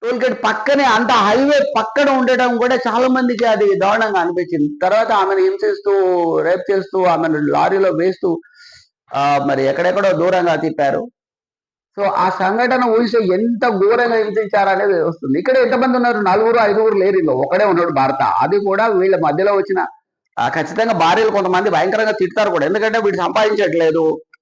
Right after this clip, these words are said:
కాబట్టి ఆమె ఏంటి తిట్టి ఉంటుంది, ఈడికి మండి ఉంటుంది. ఒకసారి ఆవేశంలో, క్షణిక ఆవేశంలో ఒక, ఒక స్టెప్ వేస్తారు. ఇక్కడ చూస్తే జాబ్ రావట్లేదు, ఇక్కడ పేరెంట్స్ సపోర్ట్ లేదు వాడికి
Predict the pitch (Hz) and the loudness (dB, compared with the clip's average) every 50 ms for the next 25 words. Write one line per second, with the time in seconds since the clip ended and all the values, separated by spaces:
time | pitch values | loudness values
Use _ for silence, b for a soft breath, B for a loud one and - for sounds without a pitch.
0 | b b b b - 175 175 190 214 220 220 208 156 160 180 202 202 196 196 190 | b b b b -6 -4 -2 -2 0 0 0 0 0 2 2 2 2 0 0 0
1 | - 160 175 190 196 185 190 185 180 190 196 180 170 175 165 170 170 165 156 - | 0 0 -2 0 0 0 -2 -2 0 0 0 0 0 0 0 0 0 0 -2 -4
2 | - _ _ _ - - 139 147 185 214 226 233 233 202 202 226 220 208 196 180 | -6 _ _ _ -18 -10 -6 -4 0 0 2 0 0 0 2 2 2 2 0 0
3 | 170 175 185 196 196 190 190 165 190 180 175 185 180 180 175 151 165 180 185 208 | 0 0 0 2 0 0 0 0 0 0 2 2 2 2 2 2 2 2 0 0
4 | 202 214 208 208 214 214 170 156 165 196 226 254 254 240 240 233 233 233 233 220 | 0 0 0 2 2 2 2 2 2 2 2 2 2 0 0 -2 0 2 2 2
5 | 175 180 190 - - 214 220 226 220 220 214 208 214 208 208 214 202 208 208 185 | 2 0 -2 -4 -4 -4 -4 -2 -2 0 0 0 0 -2 -4 -4 -4 -2 0 0
6 | 156 - - - _ _ _ _ _ b b b b b _ - - 175 175 170 | 0 -2 -4 -6 _ _ _ _ _ b b b b b _ -6 -2 -2 -2 -2
7 | - - 180 196 190 202 - - 214 208 214 190 180 - - 156 127 107 92 - | -2 -2 -2 -2 -2 -2 -4 -4 -4 0 0 -2 -2 -2 -2 -2 -2 -2 -2 -2
8 | 160 - - 175 185 185 175 190 190 185 - 196 185 147 151 147 151 165 165 - | -4 -2 -2 -2 -2 0 0 0 -2 -2 -2 -2 -2 0 2 2 2 2 2 2
9 | 185 185 196 196 202 214 214 208 208 180 - 175 156 139 147 156 151 151 175 180 | 2 2 2 2 2 0 2 2 0 0 0 -2 -2 -2 0 0 0 0 0 -2
10 | 175 185 175 175 196 202 202 202 208 208 208 202 190 175 170 170 - 190 151 131 | 0 -2 -4 -2 -2 -2 0 0 0 0 0 0 0 -2 -2 -4 -6 -6 -6 -6